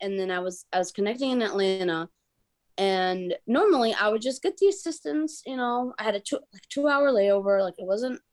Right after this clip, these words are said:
that long of a layover. Atlanta airport is huge. But because I knew I was trying to do this as independently as I could for Planes, Trains, and Canes, I traversed the Atlanta airport on my own.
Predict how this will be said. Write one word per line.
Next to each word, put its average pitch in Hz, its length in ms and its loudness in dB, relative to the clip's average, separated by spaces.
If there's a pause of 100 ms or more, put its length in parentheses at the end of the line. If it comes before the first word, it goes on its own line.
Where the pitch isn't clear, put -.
(140)
that 196 240 0
long 196 300 2
of 185 100 -4
a 180 40 -10
layover. 170 540 -2
Atlanta 202 400 -4
airport 202 360 0
is 190 140 -8
huge. 165 640 -4 (840)
But 285 260 0
because 285 260 2
I 294 140 2
knew 269 320 2
I 277 100 2
was 254 260 -4 (120)
trying 254 300 -4
to 240 40 -4
do 220 320 -2
this 226 300 2
as 214 180 -4
independently 214 480 -4
as 202 80 -4
I 202 180 -6
could 220 460 2
for - 160 -20
Planes, 202 320 -2
Trains, 196 200 -2
and 180 120 -4
Canes, 170 580 0 (760)
I 226 180 2
traversed 262 720 0
the 202 120 -4
Atlanta 208 280 -4
airport 208 480 -2 (160)
on 202 160 -2
my 185 140 -2
own. 170 300 -10